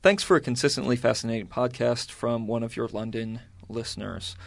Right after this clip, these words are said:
Although the religious versus secular battles, it, battle is less public here, I was raised in an evangelical Baptist church in North Wales, the U K's own Bible Belt, or proportionately shoelace.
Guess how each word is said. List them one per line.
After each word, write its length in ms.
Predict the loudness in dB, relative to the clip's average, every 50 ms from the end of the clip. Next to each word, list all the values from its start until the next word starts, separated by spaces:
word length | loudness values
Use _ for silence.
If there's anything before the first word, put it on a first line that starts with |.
| -16 -16 -16 -8 0
Although 280 | 4 6 8 10 10 10
the 100 | 8 6
religious 480 | 4 6 6 6 6 6 4 4 2 2
versus 280 | 0 -2 -2 -2 0 2
secular 380 | 2 2 2 2 2 0 2
battles, 540 | 4 4 4 4 2 2 0 -2 -4 -8 -10 -10
it, 360 | -8 -8 -8 -10 -12 -6 2 4
battle 340 | 6 6 6 6 2 0 0
is 200 | -2 -4 -4 -2
less 240 | 2 2 2 2 0
public 400 | -2 2 2 2 2 0 -2 -2
here, 360 | 0 0 2 2 0 0 -4 -8 -18 -16 -2 4
I 60 | 6
was 140 | 6 6 8 8
raised 360 | 8 8 8 8 4 2 0
in 100 | 0 0
an 160 | 0 0 0
evangelical 680 | -2 0 2 2 0 2 2 4 4 4 2 2 0 -2
Baptist 540 | 0 0 -2 -2 -2 -2 -2 -2 -2 -4 -4
church 320 | -2 -2 -2 -2 -2 -6 -8
in 160 | -6 -6 -2
North 280 | -2 0 -2 -2 0
Wales, 520 | 0 0 0 0 -2 -4 -6 -6 -8 -10 -10 -16 -20 -20 -8 -2
the 80 | 0 2
U 100 | 2 2
K's 240 | 4 4 2 4 4
own 220 | 2 2 2 4 6
Bible 260 | 6 6 4 4 -2
Belt, 380 | -4 -4 -6 -6 -6 -8 -12 -10 -6
or 160 | -4 -4 -4
proportionately 720 | -6 -10 -10 -6 -6 -6 -6 -6 -8 -8 -8 -8 -8 -8 -8
shoelace. 680 | -8 -6 -6 -6 -4 -6 -6 -6 -6 -8 -8 -10 -10 -12